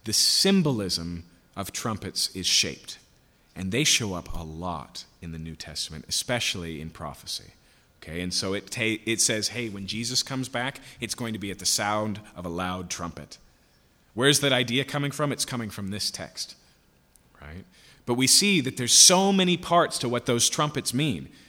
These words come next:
It means a gathering of people. It means a celebration.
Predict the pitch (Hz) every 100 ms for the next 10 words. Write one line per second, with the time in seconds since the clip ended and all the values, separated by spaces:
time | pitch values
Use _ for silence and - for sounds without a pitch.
0 | _ - 110 139 127 110 113 151 175 175
1 | 175 170 - 202 - 80 - - 110 120
2 | 147 139 - 165 175 185 165 185 - 101